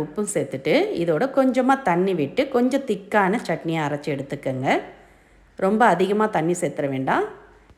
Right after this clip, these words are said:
இந்த பதத்துக்கு நல்லா திக்கா அரைச்சு எடுத்துக்கங்க. இது மாதிரி இருந்தா தான் தொட்டு சாப்பிட ஈஸியா இருக்கும். இப்ப இதுக்கு ஒரு தாளிப்பு ரெடி பண்ணி ஊத்திக்கங்க. ஒரு டீஸ்பூன் எண்ணெய் விட்டு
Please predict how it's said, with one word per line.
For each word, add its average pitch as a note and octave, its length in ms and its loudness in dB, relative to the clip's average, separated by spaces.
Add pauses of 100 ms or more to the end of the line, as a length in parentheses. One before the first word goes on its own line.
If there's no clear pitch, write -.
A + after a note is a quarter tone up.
(340)
இந்த G#3+ 140 4 (100)
பதத்துக்கு F#3+ 400 2 (100)
நல்லா E3+ 260 2
திக்கா A#3 240 -2 (140)
அரைச்சு D#3 300 -4
எடுத்துக்கங்க. C#3+ 540 -4 (2000)
இது F3+ 160 0
மாதிரி G3 280 2
இருந்தா D#3+ 180 2 (100)
தான் C#4+ 160 2
தொட்டு F#3+ 180 0 (100)
சாப்பிட D#3+ 220 -2 (120)
ஈஸியா D3+ 360 0
இருக்கும். D4+ 260 0
இப்ப A3+ 160 0
இதுக்கு F#3 200 0
ஒரு F3+ 160 0
தாளிப்பு G#3 360 2
ரெடி D#3 180 -2
பண்ணி D3+ 240 -2
ஊத்திக்கங்க. C#3+ 500 -4 (1400)
ஒரு G3 160 4
டீஸ்பூன் A3 340 0 (100)
எண்ணெய் F3 260 2
விட்டு E3 200 2